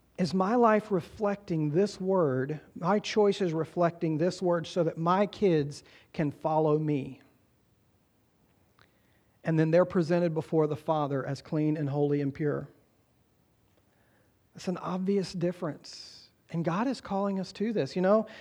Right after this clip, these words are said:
the, the, the, the choices that I made as a young adult and as a teenager, which again, you know, I wasn't a, I didn't, I mean, I didn't do it. I, I never went to prison or anything.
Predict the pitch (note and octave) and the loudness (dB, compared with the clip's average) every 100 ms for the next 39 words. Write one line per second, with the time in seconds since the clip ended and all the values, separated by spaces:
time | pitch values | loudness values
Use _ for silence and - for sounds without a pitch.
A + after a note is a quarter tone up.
0 | - F3 F3+ E3+ F3 D#3 C#3 - D3+ - | -4 2 4 4 4 4 4 2 -2 4
1 | A#3 B3 A#3+ G3 G#3 G#3 A3 G#3 G#3 G#3+ | 6 6 2 2 4 6 4 6 6 6
2 | E3+ E3 D3 D3 F#3 G3 F3 F#3+ F#3+ F#3+ | 4 2 2 4 4 2 4 6 8 6
3 | D#3+ D#3 D3 C3+ F#3+ F#3+ G3 F#3 E3+ F3 | 2 0 0 -2 -2 0 2 2 0 -2
4 | F3+ F#3 F3+ F3 E3+ G3+ A3 F#3+ C3+ A#2 | -2 0 0 0 2 4 4 2 0 -4
5 | - E3 G#3 D#3+ B2+ - C3+ D3+ D#3+ C#3+ | -4 -2 -2 -4 -12 -10 -6 -4 -2 -2
6 | C3 D3 D#3 - D#3+ F3 E3 C#3 - C#3 | -2 -4 -8 -8 -6 -4 -4 -6 -8 -6
7 | F3 C#3 D#3+ - C3+ C3+ C#3+ C3+ C3+ D#3 | -4 -4 -6 -10 -10 -8 -6 -6 -6 -8